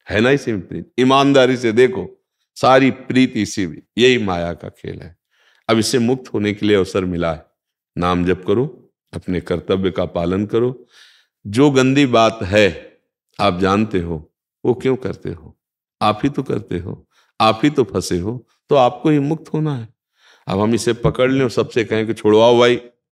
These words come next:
माइक ने मुझे पकड़ रखा है", तो आप हंसोगे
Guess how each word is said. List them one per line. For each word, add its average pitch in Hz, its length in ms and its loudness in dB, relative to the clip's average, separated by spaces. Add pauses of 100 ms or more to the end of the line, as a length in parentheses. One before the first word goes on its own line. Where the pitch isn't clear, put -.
(160)
माइक 110 280 4
ने 123 140 2
मुझे 110 220 2
पकड़ 117 340 2
रखा 110 320 0
है", 98 60 0
तो - 320 -8
आप 113 200 0
हंसोगे 110 440 2